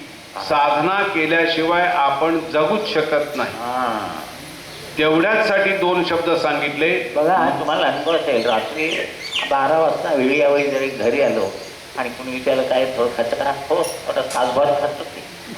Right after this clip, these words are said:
Speaker 2: बारा वाजता जर तुम्ही तासभर खाता, तर मग आल्यावर बारा वाजता साधना का नाही करू?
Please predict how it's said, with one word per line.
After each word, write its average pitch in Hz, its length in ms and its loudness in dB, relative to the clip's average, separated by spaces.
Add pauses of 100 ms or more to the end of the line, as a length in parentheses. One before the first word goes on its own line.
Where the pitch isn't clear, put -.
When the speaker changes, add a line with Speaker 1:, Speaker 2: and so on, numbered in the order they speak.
(1400)
Speaker 2:
बारा 156 300 4
वाजता 175 380 4
जर 170 280 2
तुम्ही - 220 -6
तासभर 139 320 2
खाता, 127 640 2
तर 143 60 2
मग 131 160 -2
आल्यावर 131 340 2
बारा 131 240 2
वाजता 143 200 2
साधना 143 380 0
का 180 180 2
नाही 180 180 0
करू? 123 200 0